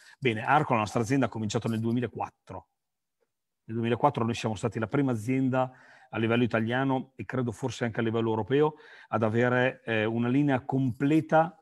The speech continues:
di prodotti certificati col marchio Ecolabel. Eh, completa per me significa avere le cinque referenze di prodotto,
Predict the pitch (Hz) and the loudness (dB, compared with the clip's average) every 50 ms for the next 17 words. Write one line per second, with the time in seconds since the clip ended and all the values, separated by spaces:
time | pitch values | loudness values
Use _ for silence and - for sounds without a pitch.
0 | _ _ - 120 110 - 120 113 120 139 123 - - 131 113 - - 110 110 110 | _ _ -8 -6 -4 -2 -2 -2 -2 -4 -6 -4 -4 -4 -4 -4 -6 -6 -6 -4
1 | - 127 123 - 120 120 113 110 107 107 101 - 110 - - 104 92 87 87 95 | -2 -2 -2 -2 -2 -4 -2 -2 -2 -4 -6 -8 -10 -10 -10 -10 -10 -10 -10 -10
2 | 104 127 143 - _ _ _ _ _ - - - _ _ _ - 117 110 107 104 | -10 -10 -12 -14 _ _ _ _ _ -20 -20 -20 _ _ _ 0 2 4 4 4
3 | 104 101 101 101 101 101 101 98 101 98 98 98 98 98 98 98 95 - 127 120 | 4 2 2 2 0 0 0 0 0 0 0 0 0 -2 -2 -4 -4 -2 -2 0
4 | 104 131 151 147 - - - 113 117 113 - 120 120 123 120 101 127 120 - 135 | 2 2 2 2 0 -2 -2 -2 -2 -2 -2 -2 0 0 0 0 -2 0 2 4
5 | 135 139 - _ _ _ - _ _ - - 113 110 113 113 120 120 123 127 131 | 4 4 2 _ _ _ -20 _ _ -6 -4 -2 0 2 2 2 2 2 0 -2
6 | - - _ _ _ _ _ _ _ _ - 117 110 - - 165 165 143 - 139 | -4 -10 _ _ _ _ _ _ _ _ -8 -6 -6 -4 -2 0 0 2 2 2
7 | 135 117 107 127 127 135 147 151 123 - 143 131 123 113 135 139 127 151 151 151 | 2 2 2 2 2 2 2 0 0 0 0 0 2 2 2 2 4 2 2 0
8 | - - - 160 160 170 | -2 0 0 0 0 0